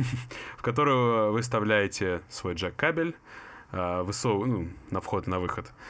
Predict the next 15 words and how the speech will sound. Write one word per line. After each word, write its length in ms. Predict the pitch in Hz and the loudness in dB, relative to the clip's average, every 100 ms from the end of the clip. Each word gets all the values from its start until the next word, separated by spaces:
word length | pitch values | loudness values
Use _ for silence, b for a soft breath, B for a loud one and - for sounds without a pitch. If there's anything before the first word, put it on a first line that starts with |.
| B B - | B B -6
Другой 360 | 107 101 110 107 | -2 2 2 2
конец 600 | 110 101 95 - - - | 2 2 0 -2 -6 -6
этого 360 | 92 85 85 85 - - - - - | -10 -6 -6 -6 -10 -20 -20 -20 -14
кабеля 440 | - 98 82 85 85 | -4 -4 -2 -6 -4
идет, 300 | 95 85 85 82 - | -6 -4 -4 -6 -6
э, 40 | |
в 540 | 87 87 85 85 85 90 | -4 -4 -6 -6 -8 -8
инструмент, 640 | - 120 135 180 165 - - - | -4 -2 0 0 -4 -14 -14 -6
а 440 | 92 87 87 87 - | -4 -4 -6 -8 -8
от 180 | 92 - | -10 -6
педали 360 | 117 147 139 | 0 2 2
уже 220 | 110 101 | 2 0
вот 160 | 101 95 | 0 0
идет 240 | 98 104 107 | 0 -2 -4
к, 200 | 95 | -8